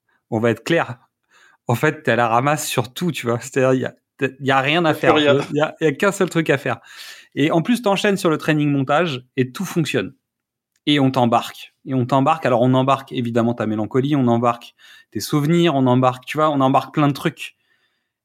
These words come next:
Speaker 1: Et donc, évidemment, euh, bon, bah, j'étais un peu midinette sur le coup, donc ça, ça a dû m'embarquer encore plus, quoi. Ok, euh, donc on a dit budget vingt-quatre millions de dollars.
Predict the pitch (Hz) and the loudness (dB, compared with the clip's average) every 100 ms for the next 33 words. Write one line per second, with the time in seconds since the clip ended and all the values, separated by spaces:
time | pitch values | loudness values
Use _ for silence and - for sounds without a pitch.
0 | - 120 127 139 139 170 160 160 160 156 | -10 -2 0 0 -2 -2 -2 0 0 2
1 | 165 190 190 - 120 117 117 113 117 104 | 2 0 -2 -4 -4 0 0 0 -2 -2
2 | 101 - 117 120 131 127 135 135 - 117 | -4 0 0 2 0 2 2 0 -2 -2
3 | 117 - 104 - 104 101 113 110 117 120 | -2 -4 -10 -10 -10 -8 -8 -2 0 2
4 | 120 - 135 127 - 127 - - - - | 2 0 -4 -4 -8 -12 -16 -16 -20 -20
5 | - - - - - _ _ - 311 277 | -20 -20 -20 -20 -20 _ _ -4 0 0
6 | 254 - - 185 190 190 190 220 220 220 | -2 -8 -6 0 2 2 0 -2 0 0
7 | 202 220 190 202 202 202 208 226 226 214 | 0 0 0 -2 0 0 0 0 -2 -4
8 | 202 185 185 185 170 143 123 123 123 156 | -2 0 0 0 0 -2 0 0 2 0
9 | 180 117 | 0 -2